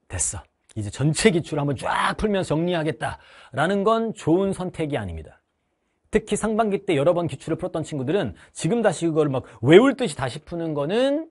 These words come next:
추천드리지 않아요. 각인 효과가 너무 커서 시험 문제, 유사 문제가 나오면 과거에 그 기출 문제라고 생각하고 풀어서 틀리는 경우가 많아. 지금 예상 문제 위주로 풀어나가야 돼. 낯선 스타일. 알겠죠?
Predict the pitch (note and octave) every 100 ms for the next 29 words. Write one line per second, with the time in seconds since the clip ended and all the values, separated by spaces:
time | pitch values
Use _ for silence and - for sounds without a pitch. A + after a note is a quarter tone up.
0 | - F#3+ F3+ D3+ C3+ G#2+ E2+ E2+ _ _
1 | - - C#3+ A#3 A3+ A3 F#3+ D3+ C#3 D3
2 | D#3 C#3+ F#3 E2 - - - A#3 A3 F#3
3 | C#3+ G3 F#3+ F3 E3 C#3 C3 F3+ G3+ F2+
4 | - _ D#3+ E3 F#3 D3+ D3 D3+ C4 B3
5 | G3+ G3 F3 - A#3 A3 F3+ E3+ A3 E3
6 | G#3+ G#3 E3+ B2+ G2+ D2+ E2 E2 _ _
7 | _ _ _ _ - D#3 C3 A#2 D3+ D3+
8 | C3+ B2 A#2 A2+ - D3+ F2+ D#2 - A#2
9 | - F3+ - D3+ A2+ D2+ - _ _ _
10 | _ _ B2 D3 - G3